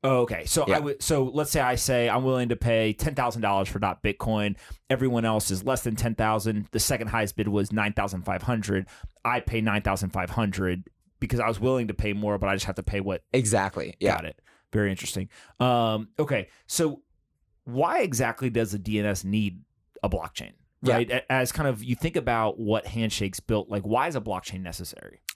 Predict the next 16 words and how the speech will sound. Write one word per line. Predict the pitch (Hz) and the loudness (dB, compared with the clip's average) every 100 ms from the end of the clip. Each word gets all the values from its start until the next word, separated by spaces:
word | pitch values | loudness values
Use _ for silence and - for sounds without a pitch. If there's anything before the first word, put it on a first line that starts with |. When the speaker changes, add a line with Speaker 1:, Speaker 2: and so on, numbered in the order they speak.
| - | 0
Speaker 2:
That's | 127 147 | 2 2
a | |
great | 110 113 - | 2 2 2
question. | - 101 - 92 90 | 0 0 2 0 2
And | 120 123 123 - | 2 2 0 -2
there's | 117 123 123 120 117 - | 2 4 6 4 2 0
a | 117 | 0
few | - 160 185 | 0 2 4
reasons | 113 113 110 120 110 | 4 2 2 0 0
why | 101 95 92 | 2 2 2
blockchain | 90 90 98 | 2 0 0
is | 87 | 2
helpful | - 87 110 107 | 2 2 0 0
in | 113 | 0
this | 113 - | 2 2
case. | 127 127 - | 2 2 2